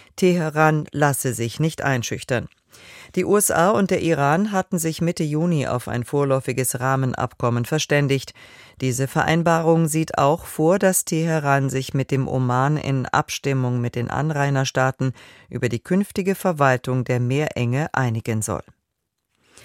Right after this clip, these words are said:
Der Präsident des Deutschen Instituts für Wirtschaftsforschung, Fratscher, hält die geplante Abschaffung der abschlagsfreien Rente nach fünfundvierzig Beitragsjahren für unverzichtbar.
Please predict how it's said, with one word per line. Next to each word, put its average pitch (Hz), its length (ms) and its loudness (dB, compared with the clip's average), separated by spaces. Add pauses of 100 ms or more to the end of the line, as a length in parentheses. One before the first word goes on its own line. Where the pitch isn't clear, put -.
(480)
Der 202 100 2
Präsident 214 520 0
des 254 140 -2
Deutschen 208 420 2
Instituts 202 680 -4
für 170 300 0
Wirtschaftsforschung, 170 960 2
Fratscher, 156 480 0
hält 139 240 0
die 147 80 -2
geplante 147 560 0
Abschaffung 196 720 -2
der 180 260 0
abschlagsfreien 147 880 -2
Rente 156 420 -2
nach 139 220 -2
fünfundvierzig 143 880 -4
Beitragsjahren 151 840 0 (360)
für 180 300 2
unverzichtbar. 180 960 0